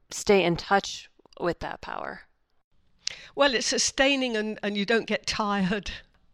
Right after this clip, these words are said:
Speaker 2: Spirituality, where does the spirit end and the body begin, or the other way? What Guruji used to say, "Where does the body end and the mind begin?" Yeah, they're, they're, it's all connected. You know, your body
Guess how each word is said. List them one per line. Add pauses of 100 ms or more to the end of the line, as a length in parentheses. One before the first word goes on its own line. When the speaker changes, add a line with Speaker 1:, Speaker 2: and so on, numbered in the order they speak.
(320)
Speaker 2:
Spirituality,
where
does
the
spirit
end
and
the
body
begin,
or
the
other
way?
What (240)
Guruji
used
to
say,
"Where
does
the
body
end
and
the
mind
begin?"
Yeah,
they're,
they're,
it's
all
connected. (520)
You
know,
your
body